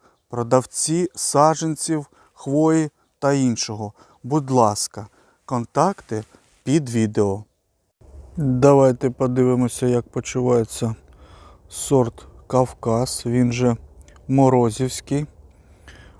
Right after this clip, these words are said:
Е, дуже гарний сорт. Вважаю, що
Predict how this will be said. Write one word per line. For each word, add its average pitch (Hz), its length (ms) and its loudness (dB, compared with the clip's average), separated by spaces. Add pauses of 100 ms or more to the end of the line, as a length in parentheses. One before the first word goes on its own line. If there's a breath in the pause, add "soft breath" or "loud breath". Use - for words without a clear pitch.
(120)
Е, 117 280 4
дуже 135 440 2
гарний 127 480 2
сорт. 190 420 2 (580 soft breath)
Вважаю, 139 580 2
що 135 420 -2